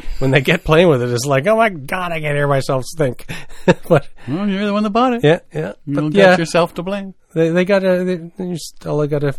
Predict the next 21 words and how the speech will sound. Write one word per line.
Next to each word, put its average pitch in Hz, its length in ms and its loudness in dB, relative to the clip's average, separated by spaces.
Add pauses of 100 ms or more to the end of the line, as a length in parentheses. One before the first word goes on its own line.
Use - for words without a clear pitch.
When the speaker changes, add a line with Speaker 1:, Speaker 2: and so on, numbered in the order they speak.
Speaker 1:
a 135 60 -8
few 143 300 -2
musical 127 360 0
instruments. 117 480 -4
She's, 113 200 -8 (400)
she's, 120 320 -10
uh, 117 380 -2
in 120 160 -4
a 107 160 -4 (260)
musical, 113 380 -4 (120)
musical 151 460 2 (120)
theme 139 280 0
right 127 160 -2
now 123 220 -2
with 123 160 -6
her. 135 220 -8 (520)
She's, 113 280 -14
like, 110 180 -4
does 110 280 -2
drumline 107 640 0
and 107 240 -4